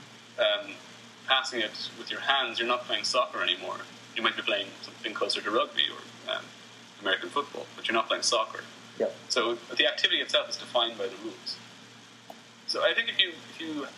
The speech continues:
Speaker 1: have this idea that, um, the activity is only intelligible in light of the rules, there are ways in which certain kinds of enhancement technology should be banned in certain kinds of sport.
Speaker 2: Ah, okay, now, yep.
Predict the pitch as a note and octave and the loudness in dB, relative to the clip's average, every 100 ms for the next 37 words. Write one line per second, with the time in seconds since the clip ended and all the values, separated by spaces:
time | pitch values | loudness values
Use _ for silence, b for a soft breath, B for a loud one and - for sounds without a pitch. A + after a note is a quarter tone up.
0 | - E3 D#3+ - C#3 C3+ D#3 B2 A2 G#2 | -2 2 2 4 2 4 2 4 0 0
1 | G#2+ A2 - - - - - - - - | 0 0 -6 -10 -16 -18 -18 -20 -20 -20
2 | - G#2 G2 F#2+ G2 - - - - - | -6 0 0 0 -6 -14 -18 -20 -20 -20
3 | - - C#3 D3 - F3+ D#3 C3 D3 D3+ | -20 0 4 4 2 0 0 0 0 2
4 | C#3 A#2+ - D3 C#3 A#2 A2+ G#2+ A2+ A2+ | 0 0 2 2 0 -6 -10 -2 -2 -2
5 | - A2+ C#3+ D3+ A#2+ - - - - - | -8 -6 -4 -4 0 0 0 -4 -16 -18
6 | - - - E3+ E3+ D#3+ D3+ C3+ C3 C3 | -18 -10 2 2 4 2 2 0 0 2
7 | - - - - - - D#3 C3 D3 C#3 | 2 0 -6 -8 0 2 2 2 2 2
8 | A#2+ A2 C3 B2+ A#2+ A2+ A2 A2 A#2 G#2+ | 0 -2 0 2 2 0 0 0 0 -2
9 | G2+ G#2 G2+ - - - - - - F3 | -2 -2 -4 -10 -18 -18 -16 2 4 4
10 | - C3 A#2+ A#2 A2 G#2 - - - - | 2 2 2 2 2 -2 -10 -10 -4 -2
11 | A#2 - - - - - A#2+ G2+ - - | -2 -6 -12 -10 -6 -6 -4 -6 -2 0
12 | A2+ A2+ G#2+ F#2 F#2+ A#2 - G2+ F#2 G2+ | 2 2 2 0 2 0 4 4 4 2
13 | G#2 F#2+ F#2+ | 2 2 0